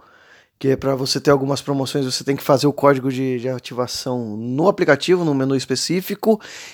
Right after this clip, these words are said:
e depois validar aquilo lá como crédito pra você usar.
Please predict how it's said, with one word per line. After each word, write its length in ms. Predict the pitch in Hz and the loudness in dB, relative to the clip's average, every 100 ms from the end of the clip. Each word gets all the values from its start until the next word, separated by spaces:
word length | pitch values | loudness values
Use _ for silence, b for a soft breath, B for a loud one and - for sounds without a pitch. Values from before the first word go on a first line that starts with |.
| B | B
e 300 | - 160 175 | -2 2 4
depois 600 | 156 175 - 147 156 160 | 6 4 6 8 8 6
validar 420 | 156 156 156 147 | 4 4 6 4
aquilo 220 | 147 - 135 | 4 2 0
lá 160 | 123 | 0
como 260 | 127 139 139 | 0 -6 -6
crédito 460 | - 120 123 131 | -2 0 0 -4
pra 140 | - 131 | -8 -6
você 180 | 131 147 | -4 -4
usar. 340 | 139 113 | 0 -2